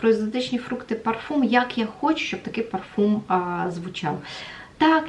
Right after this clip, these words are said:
є тут там про деревина, але вона мене якось не дра-, не дратує. Ну, є і, і, і є. Мені дуже в ньому комфортно, про ось такий, е, літній настрій, е,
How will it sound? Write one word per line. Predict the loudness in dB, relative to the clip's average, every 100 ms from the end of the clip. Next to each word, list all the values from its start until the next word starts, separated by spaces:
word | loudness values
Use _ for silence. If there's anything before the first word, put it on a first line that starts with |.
| 0
є | 0
тут | 2 0
там | 0 0
про | 0
деревина, | -2 -2 -2 -2 -2 0 0
але | 0 0
вона | 2 2
мене | 4 2 2 0
якось | -2 -4 -6 -4
не | -4
дра-, | -2 -2
не | 2 4 2
дратує. | 2 -2 -2 0 2
Ну, | 4
є | 4 2 0
і, | 0 2
і, | 0 0 -2 -4
і | -2
є. | -2 -2 -4 -6 -10 -10 2
Мені | 6 8 8 6
дуже | 4 2
в | 0
ньому | -2 -4
комфортно, | -4 -4 0 2 2 2 0
про | -2 -2 0
ось | 0
такий, | -4 -12 -6 0 0 0
е, | -2 -2 0 2
літній | 2 0 -2 -2 0
настрій, | 2 0 0 -6 -8 -4 -2 -2 0
е, | 2 2 -2